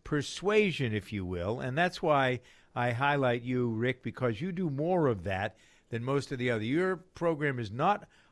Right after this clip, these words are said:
all about you and your political point of view, which is what some people like to listen to, but it's about engagement. It's about, and you can use that, take the,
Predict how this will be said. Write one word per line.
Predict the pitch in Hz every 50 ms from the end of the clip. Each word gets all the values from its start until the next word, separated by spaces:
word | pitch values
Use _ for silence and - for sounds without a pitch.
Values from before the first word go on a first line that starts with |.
| _ -
all | 120 123 123 120
about | 110 104 107 101 95 87
you | 90 101 123 135 135 131 127 123
and | 113 104
your | 98 101 98
political | 92 - - 113 113 117 107 95 - -
point | 82 - - 104 98 95
of | 90
view, | 101 123 143 151 151 151 147 - _ _ _ _ _ -
which | - - - - -
is | 175 170
what | 151 165 160 123
some | - 156 147 123
people | 127 131 113 113
like | 110 110 110 98
to | - 123
listen | 160 202 190 - 156 107
to, | - 127 113 101 - - - - _ _ -
but | - 196 185
it's | 185 180 -
about | 180 160 190 185 180 165
engagement. | 165 156 147 131 117 104 101 123 151 180 185 202 202 180 151 120 - 95 90 85 - - - - - _ _ _ _ _ _ -
It's | - 156 147 -
about, | 170 156 147 165 156
and | 143 147
you | 165 170
can | 160 165 151
use | 156 170 175 170 151 117
that, | 127 120 113 -
take | - 160 170 170 -
the, | - 143 123 117